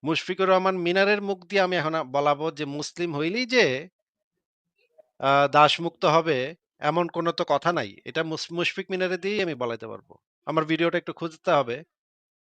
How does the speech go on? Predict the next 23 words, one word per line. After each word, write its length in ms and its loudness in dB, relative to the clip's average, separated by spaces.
ঠিক 100 6
আছে, 140 10
আমি 180 8
প্রথমে 600 4
আপনারে 340 4
দেখাচ্ছি। 680 0
আ, 280 0
এই 180 6
ভিডিওটা 340 4
দেখেন। 320 0
মুশফিক 400 -4
মিনারের 380 4
যে 120 0
গুরু 460 -4
জাকারিয়া, 540 4
তার 160 6
ভিডিওটা 360 -6
একটু 160 -8
দেখেন 300 -10
আগে, 180 -12
হ্যাঁ? 160 -10
দেখেন, 360 -10
শুনেন। 240 -12